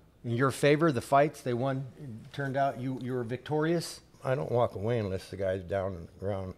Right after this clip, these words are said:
Speaker 2: That's the way it always was.
Speaker 1: So you're saying no one fucks with you?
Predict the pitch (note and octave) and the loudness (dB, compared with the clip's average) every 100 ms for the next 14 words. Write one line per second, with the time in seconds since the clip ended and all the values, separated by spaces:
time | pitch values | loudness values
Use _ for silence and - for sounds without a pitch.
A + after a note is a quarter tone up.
0 | - - _ _ - - - - - - | -16 -20 _ _ -20 -20 -20 -20 -20 -20
1 | - - - G2 G#2 G#2+ G#2 G#2 G2+ G2+ | -20 -20 -10 -8 -6 -2 0 0 -2 -4
2 | F#2+ F#2 G2 G#2+ F#2 E2 - - - - | -6 -8 -6 -4 -6 -10 -16 -20 -20 -20
3 | - - - C3 A2+ - C3 A2+ B2 C3+ | -20 -20 0 2 4 4 2 4 4 4
4 | F#2 - G2+ - G2+ G#2+ B2 | 2 -2 -6 -6 -14 -8 -8